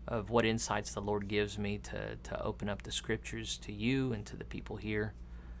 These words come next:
Just want to ask you to continue to be in prayer for the church here. We are, uh,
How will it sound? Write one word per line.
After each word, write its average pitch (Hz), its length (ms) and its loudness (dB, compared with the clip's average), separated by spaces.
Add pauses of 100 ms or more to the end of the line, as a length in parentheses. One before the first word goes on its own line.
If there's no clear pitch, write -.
(280)
Just - 180 -2
want 113 100 6
to 113 60 2
ask - 180 0
you - 60 -2
to - 60 -6
continue 104 360 -2
to 95 40 -4
be 101 80 0
in 98 80 -2
prayer 101 260 0
for - 180 -6
the - 220 -4 (540)
church - 440 2 (540)
here. 113 380 6
We 113 340 0
are, 104 260 0
uh, 101 280 -2